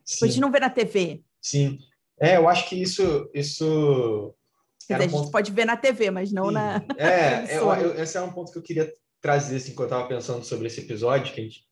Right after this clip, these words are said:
Speaker 2: ia gravar, né? De como o streaming, ele mudou bastante a nossa percepção e o jeito como a gente vê as séries, né? Porque era
Speaker 1: Total.
Speaker 2: isso, antes a gente via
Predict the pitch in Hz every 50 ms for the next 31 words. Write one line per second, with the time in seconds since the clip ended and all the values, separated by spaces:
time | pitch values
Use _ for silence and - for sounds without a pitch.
0 | _ _ - 110 110 110 110 110 107 120 131 147 151 143 135 135 135 - - -
1 | _ _ _ _ _ _ - 113 123 - - - 135 143 156 170 175 175 170 165
2 | 165 - - - - 143 147 165 175 170 156 139 127 113 110 - - 123 127 127
3 | 139 143 143 143 143 - _ _ _ _ _ - 139 143 156 160 143 135 156 175
4 | 170 170 170 170 - - - - - 147 - - 170 160 165 160 - 165 156 -
5 | - _ _ _ _ _ _ _ _ - 139 135 - 147 143 147 - - - 131
6 | 139 160 170 160 156 151 147 131 123 139 151 151 - - 156 147 147 143 143 143
7 | - 120 127 123 123 123 - - 117 110 107 104 107 110 117 120 131 - - -
8 | _ _ _ _ _ _ - 131 - - 156 151 180 202 190 175 156 - - 156
9 | - 131 139 143 147 147 156 170 165 - - - _ _ _ _ _ _ _ -
10 | 123 123 127 131 - - 151 131 131 135 135 131 131 - -